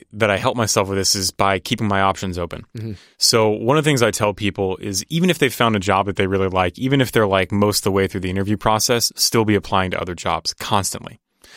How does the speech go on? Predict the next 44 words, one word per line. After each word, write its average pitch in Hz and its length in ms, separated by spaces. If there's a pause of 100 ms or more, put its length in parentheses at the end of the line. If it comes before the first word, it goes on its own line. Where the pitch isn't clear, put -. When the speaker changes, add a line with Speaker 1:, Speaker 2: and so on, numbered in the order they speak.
(240)
Speaker 1:
Because 113 220
even 180 260
if - 120
you're, 143 100
like, 110 180
a 95 80
hundred 208 340
percent 175 300
positive 160 360
it's 135 140
gonna 143 160
work 131 240
out, 110 240 (540)
and 104 640
even 160 200
if, 143 140
no 139 120
matter 156 180
what 165 120
offer 170 240
they 160 120
give 156 160
you, 156 100
it's 147 140
a 107 40
hundred 160 220
percent 143 320
that - 80
you're 131 120
gonna 127 160
say 120 180
yes, 104 500 (340)
you 104 140
still 127 320
should 113 160
be 110 80
looking 101 240
at 92 60
other 90 180
offers 87 320
because 160 560 (240)
you 110 100
never 104 220
know. 123 200